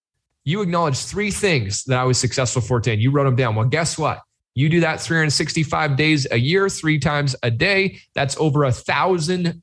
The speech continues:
repetitions, a thousand hits in your mind, in your brain,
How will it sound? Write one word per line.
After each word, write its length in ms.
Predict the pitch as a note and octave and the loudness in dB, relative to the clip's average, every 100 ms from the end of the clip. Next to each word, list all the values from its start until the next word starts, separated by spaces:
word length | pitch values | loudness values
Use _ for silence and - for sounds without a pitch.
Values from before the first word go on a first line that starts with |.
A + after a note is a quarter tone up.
| - | -2
repetitions, 840 | C3+ D#3 D#3+ C3 - D#3+ - A2+ | 0 0 -2 -2 -2 -2 -2 -4
a 60 | G#2 | -4
thousand 580 | - E3 D3+ F3+ D3+ D#3+ | -4 -2 2 2 2 2
hits 380 | C3 F#3 - D#3 | 2 0 -2 -2
in 80 | |
your 160 | D3 D3 | 0 2
mind, 400 | C#3 C#3 C3 A#2 | 2 2 0 0
in 80 | C3 | 0
your 120 | C3+ | 0
brain, 480 | C3 C#3 C3+ G#2+ | 2 2 2 2